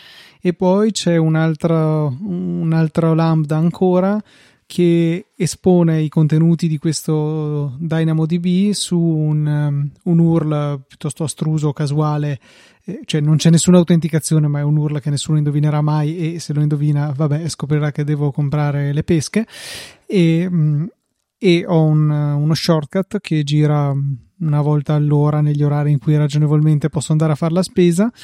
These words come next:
che interroga questo endpoint, questo url, e scrive nei promemoria la,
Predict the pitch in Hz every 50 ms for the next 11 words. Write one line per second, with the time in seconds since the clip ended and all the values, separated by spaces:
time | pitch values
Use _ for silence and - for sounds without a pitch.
0 | - - - _ _ _ _ _ _ - - 170 160 160 160 156 - 180 170 165
1 | 156 156 156 147 151 139 - - 151 - - - 160 151 147 147 147 147 147 143
2 | 143 139 151 - 359 208 165 165 160 - - 185 175 175 185 185 170 156 156 143
3 | - - - 160 156 170 175 170 170 165 180 208 240 - _ - - - - _
4 | _ _ _ _ - 233 165 156 156 165 165 160 156 151 147 147 139 - - -
5 | 165 160 160 156 160 160 160 156 147 143 139 - 143 143 147 151 151 147 139 139
6 | 139 143 147 147 147 147 143 143 143 139 135 135 135